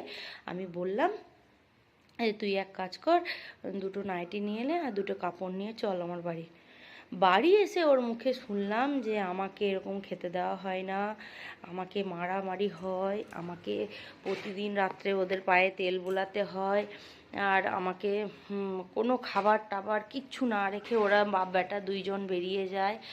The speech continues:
আর সবাইকে বলেছে আমার হার্টের দোষ আছে, আমি কিছুদিনের মধ্যে নাকি মারা যাব। আমি বললাম, "হার্টের দোষ আছে তোর, তো তুই এরকমভাবে বাড়িতে পড়ে আছিস, তাহলে চল, আমি একটা তোকে ভালো ডাক্তার দেখাই।"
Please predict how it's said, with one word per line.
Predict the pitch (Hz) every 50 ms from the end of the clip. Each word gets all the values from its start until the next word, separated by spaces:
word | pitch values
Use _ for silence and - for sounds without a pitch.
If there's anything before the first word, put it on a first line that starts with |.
| - - - - - -
আর | 226 220
সবাইকে | 208 - 208 196 190 202 202 208 202 226
বলেছে | 208 190 196 196 196 196 196 214
আমার | 208 202 208 214 196
হার্টের | 180 175 170 - - 196 185
দোষ | 180 190 185 196 190 196
আছে, | 196 196 196 - 240
আমি | 226 208 202 208
কিছুদিনের | 208 208 202 - 202 190 196 196 196 196
মধ্যে | 190 196 196 196 208 220
নাকি | 214 208 202 262 277
মারা | 269 226 202 190 180 185 175
যাব। | - 170 165 156 - 180 - - - - - - - - - - - - - - - - - - -
আমি | - 311 311 330
বললাম, | 330 339 339 320 269
"হার্টের | 202 180 185 190 185 - - - 262 269 254 247
দোষ | - 285 285 285 277 277
আছে | 269 269 277 269
তোর, | 277 - 269 262 262 262 254 262 - - - - - - - - - -
তো | 269 262 269
তুই | - 240 254 254 254
এরকমভাবে | 247 247 247 247 247 247 254 240 233 247 254 262
বাড়িতে | 226 214 185 190 220 226 226 - -
পড়ে | - - 240 233 247 247
আছিস, | 240 240 233 - - 247 247 240 233 226 - - - - - - - - - - - -
তাহলে | - 226 226 240 247 247 247 247 240 233
চল, | - 302 294 277 269 254 247 247 - - - - - - - - -
আমি | - 233 233 233
একটা | 226 226 226 226
তোকে | 233 226 226 269
ভালো | 269 233 208 214 220 214 202
ডাক্তার | 208 185 175 - - - 185 160
দেখাই।" | - 175 165 160 - 165 165